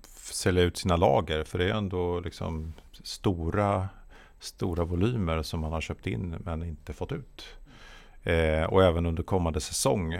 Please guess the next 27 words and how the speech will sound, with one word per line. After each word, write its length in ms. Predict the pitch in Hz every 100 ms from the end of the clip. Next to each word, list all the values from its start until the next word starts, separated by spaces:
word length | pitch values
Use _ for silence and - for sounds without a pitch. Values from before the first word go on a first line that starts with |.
| 104
Om 60 |
man 100 | 110
tittar 240 | - 90 82
på 120 | 90
Europa 460 | 87 120 - - 92
så 100 | 87
såg 160 | 95 87
jag 280 | 90 95
i, 40 | 101
i 40 |
någon, 280 | 92 113 110 - - - -
läste 260 | - -
någon 100 | 101
tidning 480 | - - 92 117 131 - - -
<clears throat> 200 | - -
hur 320 | - 98 104
många 520 | 98 98 85 82 85 - -
miljoner 760 | 90 92 90 117 120 98 90
vinterplagg 920 | 85 101 95 71 - 78 117 - 90 90
som 240 | - 92
fanns 340 | - 87 80 -
osålda 800 | 104 90 - 110 110 85 78 78
i 260 | 80 80 -
länder 260 | 90 78 76
som 160 | 85
Tyskland. 640 | - 127 - - 82 - - - - - - -
Eh, 680 | 90 87 82 82 82 80